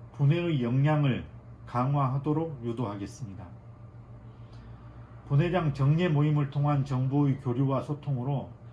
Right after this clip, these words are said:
각 분회의 장점을 공유하고,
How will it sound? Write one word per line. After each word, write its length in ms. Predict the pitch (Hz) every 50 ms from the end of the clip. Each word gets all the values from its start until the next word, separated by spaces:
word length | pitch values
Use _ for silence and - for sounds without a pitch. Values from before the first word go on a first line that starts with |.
| - - - - - -
각 240 | - 139 143 - -
분회의 400 | - 151 139 160 175 175 165 143
장점을 580 | - 117 123 135 127 - 190 175 170 160 139 -
공유하고, 640 | - 127 120 127 127 120 110 101 104 104 92 82